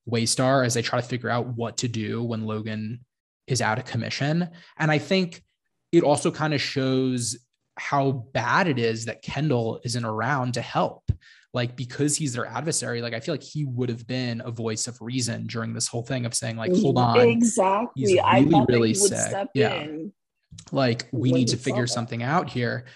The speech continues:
Speaker 1: But instead, he was kind of just, like, yelling at everybody, like, "No, you're blowing this up. Like, I'm, I'm really done, you know, with you guys."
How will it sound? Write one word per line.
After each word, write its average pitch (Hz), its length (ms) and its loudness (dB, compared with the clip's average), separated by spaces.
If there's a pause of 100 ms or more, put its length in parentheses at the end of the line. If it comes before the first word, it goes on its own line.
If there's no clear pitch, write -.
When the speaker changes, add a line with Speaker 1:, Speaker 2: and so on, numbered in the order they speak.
(200)
Speaker 1:
But 127 120 2
instead, 135 480 4
he 127 80 4
was 120 100 0
kind 123 220 -4
of 113 60 -6
just, 117 180 -2
like, 113 120 -4
yelling 127 240 -4
at 120 40 -2
everybody, 113 280 -4
like, 117 100 -12
"No, 139 100 0
you're 123 160 0
blowing 120 320 -4
this 113 180 -8
up. 135 260 -6
Like, 117 200 -10
I'm, 117 340 -6
I'm 123 220 -2
really 123 240 2
done, 120 460 -2 (100)
you 123 80 -2
know, 113 80 -4
with 113 180 -8
you 117 60 -4
guys." 107 540 -2